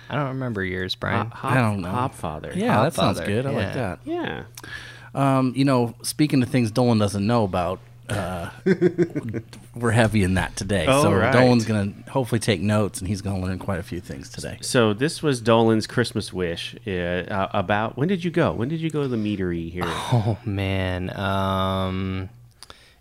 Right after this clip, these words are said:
Speaker 1: it will be a year in May.
Speaker 2: So this mead's been aging here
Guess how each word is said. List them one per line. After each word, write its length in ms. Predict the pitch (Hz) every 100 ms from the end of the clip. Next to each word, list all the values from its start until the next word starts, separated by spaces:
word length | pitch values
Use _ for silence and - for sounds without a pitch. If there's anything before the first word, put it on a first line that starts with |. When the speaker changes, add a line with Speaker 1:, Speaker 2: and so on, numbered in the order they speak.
| -
Speaker 1:
it 80 |
will 160 | 113 110
be 240 | 104 107
a 60 | 98
year 560 | 92 95 98 110 117 110
in 260 | 98 92
May. 380 | 90 87 87 - - - -
Speaker 2:
So 140 | -
this 160 | 117 143
mead's 380 | 113 120 123 107
been 320 | 104 101 98
aging 540 | - 104 101 90 92 90
here 520 | 90 87 87 87 101